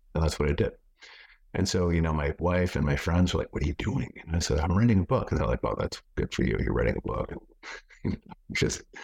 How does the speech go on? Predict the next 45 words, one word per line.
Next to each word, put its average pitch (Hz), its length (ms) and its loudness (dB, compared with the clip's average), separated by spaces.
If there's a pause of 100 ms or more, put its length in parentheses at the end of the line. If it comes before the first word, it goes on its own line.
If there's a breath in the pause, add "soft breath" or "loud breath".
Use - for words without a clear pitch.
(320 loud breath)
I - 60 2
hadn't 127 120 6
done 92 160 2
writing 87 260 4
before. 85 560 0
I - 200 -6
wasn't - 360 -4
an 90 60 0
author - 420 -6 (200)
yet, - 160 -8 (120)
you 98 80 2
know, 113 160 4
so 101 120 -2
they're 85 160 2
like, - 220 -2
"Oh, 104 140 4
good - 260 0
for - 140 -2
you." - 280 -2 (680 loud breath)
And 82 120 4
they 82 80 4
would 80 120 0
say, - 100 0
"Come - 160 0
on, 87 180 0
let's - 160 0
go 82 100 4
to 82 80 2
the 73 80 0
pub, - 240 -12
or 78 60 2
let's 76 180 0
go 78 160 0
play 76 160 0
golf, 73 280 -2
or 82 40 4
let's 80 180 2
go - 100 -4
do 95 120 0
this." 87 260 0 (840)
And 98 80 4
I 95 40 4
said, 95 200 0
"No, 92 220 4
I, - 180 0